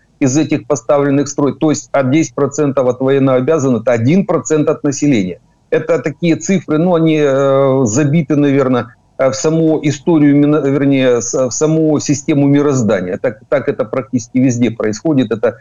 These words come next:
э, та же самая картина там в, э, у животных, в животном мире, в ульях, ну и так далее и тому подобное. То есть, м, э, это нельзя так делать, нам так нельзя делать ни в коем случае. Нам надо сразу находить эти десять,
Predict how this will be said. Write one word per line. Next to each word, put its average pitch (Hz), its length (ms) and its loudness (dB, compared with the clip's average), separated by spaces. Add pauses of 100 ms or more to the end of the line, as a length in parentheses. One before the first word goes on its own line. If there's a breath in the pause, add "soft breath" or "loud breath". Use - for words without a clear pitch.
(280 loud breath)
э, 120 100 0
та 147 160 0
же 131 120 0
самая 127 400 0
картина 120 480 -2
там 117 280 0
в, 117 260 0
э, 131 460 4
у 131 160 0
животных, 151 480 0
в 120 40 -2
животном 170 500 0
мире, 143 280 2
в 123 160 0
ульях, 151 400 2
ну 160 140 2
и 107 60 -4
так 123 160 0
далее 113 240 0
и - 20 -12
тому 107 160 -2
подобное. 92 360 -6
То 135 80 -4
есть, 135 180 -4 (440 soft breath)
м, 143 320 2
э, 139 560 2
это 160 420 -4
нельзя 160 440 2
так 131 260 -2
делать, 120 360 0
нам 151 280 0
так 123 200 -4
нельзя 127 360 0
делать 107 380 -2
ни 104 100 -8
в - 20 -10
коем 107 240 -2
случае. 107 320 -4
Нам 156 180 0
надо 160 220 0
сразу 151 560 0
находить 143 600 -2
эти 117 200 -4
десять, 117 460 -2